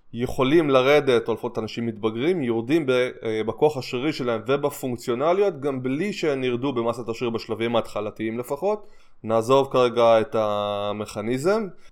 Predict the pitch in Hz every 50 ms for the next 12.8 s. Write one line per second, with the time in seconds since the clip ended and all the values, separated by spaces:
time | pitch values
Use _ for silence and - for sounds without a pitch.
0 | _ - - - 117 117 117 190 208 202 - - 156 131 127 147 180 185 180 180
1 | 156 156 180 180 170 156 143 143 147 160 160 - 135 - - - 151 165 185 208
2 | 226 226 220 214 - _ _ _ _ - - - 240 269 247 - 214 175 165 156
3 | - - 151 147 139 139 131 - 143 131 127 120 120 113 113 - 113 107 101 95
4 | - 117 110 - - 143 139 131 131 - - 139 139 165 180 190 196 202 196 175
5 | 160 135 131 131 131 - 127 - - - 190 190 - - 147 131 127 120 - -
6 | 170 165 165 156 143 131 123 123 123 139 165 185 180 156 123 120 123 113 113 123
7 | 143 165 170 165 165 156 151 151 180 180 190 185 156 139 127 123 - - 139 131
8 | 131 127 131 131 127 127 123 123 - - 139 131 - 131 127 135 143 147 147 139
9 | 131 120 113 110 101 92 - - _ _ - - - _ - 113 117 127 139 135
10 | - 156 156 156 139 131 127 131 139 147 147 151 139 143 135 135 135 135 135 147
11 | 156 147 131 - - - - _ _ - - _ - - 135 135 135 147 156 156
12 | 160 160 156 147 135 - - 151 139 127 151 165 165 147 135